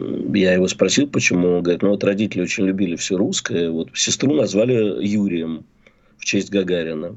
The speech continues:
Я говорю: «Намучается с ним пацан», в общем, старый анекдот. Меня назвали Игорем. И я, параллельно у меня был,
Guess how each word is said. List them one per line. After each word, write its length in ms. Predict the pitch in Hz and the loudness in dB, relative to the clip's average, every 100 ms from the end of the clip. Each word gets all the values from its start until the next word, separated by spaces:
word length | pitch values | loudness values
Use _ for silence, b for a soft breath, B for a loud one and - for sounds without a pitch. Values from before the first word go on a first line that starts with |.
| 117 | -10
Я 120 | 104 | -6
говорю: 160 | 90 95 | 0 2
«Намучается 560 | 110 120 - 95 - | 2 2 0 -2 -4
с 80 | - | -6
ним 140 | 92 - | -6 -4
пацан», 400 | 101 - 165 123 | -4 -2 -2 0
в 40 | |
общем, 200 | 95 - | -2 -8
старый 320 | - - 92 92 | -4 0 2 2
анекдот. 400 | 95 90 90 - B B B - | 0 -2 -6 -8 B B B -2
Меня 240 | 107 160 | 2 4
назвали 440 | 151 101 110 117 104 85 | 2 2 2 2 0 -2
Игорем. 320 | 80 78 82 | -6 -8 -6
И 80 | 104 | -2
я, 180 | 101 98 | 0 0
параллельно 480 | 92 101 101 202 170 | 0 0 2 2 2
у 80 | 113 | 2
меня 300 | 101 90 113 | 0 0 -2
был, 440 | 117 104 123 143 | 0 0 0 -2